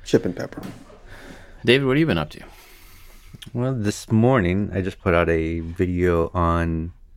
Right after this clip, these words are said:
Speaker 3: it's kind of like a shop tour, but it's
Speaker 2: Hmm.
Speaker 3: the, we added up the price of all the tools I paid versus all the tools that were given to me. And I've been very nervous to put out this video because
Speaker 2: Hmm.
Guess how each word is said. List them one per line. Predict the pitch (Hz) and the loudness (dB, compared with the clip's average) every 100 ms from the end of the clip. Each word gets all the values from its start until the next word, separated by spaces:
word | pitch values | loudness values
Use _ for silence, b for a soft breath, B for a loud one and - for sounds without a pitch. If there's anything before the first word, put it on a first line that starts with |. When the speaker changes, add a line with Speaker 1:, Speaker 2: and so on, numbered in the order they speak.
| - - | -20 -16
Speaker 3:
it's | - | -10
kind | - 131 | 0 2
of | 135 | 2
like | 143 | 0
a | |
shop | 135 151 156 | 2 2 2
tour, | - 175 170 170 b b b b - | 2 2 2 -2 b b b b 2
but | 110 | 4
it's | 101 98 - | 4 0 -2
Speaker 2:
Hmm. | 110 | 2
Speaker 3:
the, | 107 101 95 90 b b b b b - | 2 2 0 -4 b b b b b -4
we | 107 98 | 4 4
added | 95 98 | 4 4
up | 101 - | 2 0
the | |
price | - 101 98 | 0 2 2
of | 98 | 2
all | 95 | 2
the | 90 | 2
tools | 85 104 92 | -2 -2 2
I | 87 | 0
paid | - 98 110 113 - | 4 4 4 -2 -6
versus | 95 95 98 92 | -2 0 2 2
all | 87 | 2
the | 85 | 0
tools | - 104 98 95 | -6 -6 -4 -2
that | 95 | 0
were | 92 | 0
given | 98 107 131 | 2 0 0
to | 156 | 0
me. | 160 156 _ - _ - _ - | 0 0 _ -20 _ -20 _ -4
And | 95 90 87 - b b b b b b - | 0 0 0 -6 b b b b b b -10
I've | 95 | -2
been | 92 | 0
very | 92 95 | 4 2
nervous | 92 90 85 104 | 4 2 2 -2
to | 104 | -2
put | - 87 | -2 0
out | 82 | 0
this | 87 | -4
video | - 90 98 117 | -2 0 4 2
because | 104 98 92 85 | 2 0 0 -2
Speaker 2:
Hmm. | 85 87 90 85 80 | -6 -6 -4 -6 -8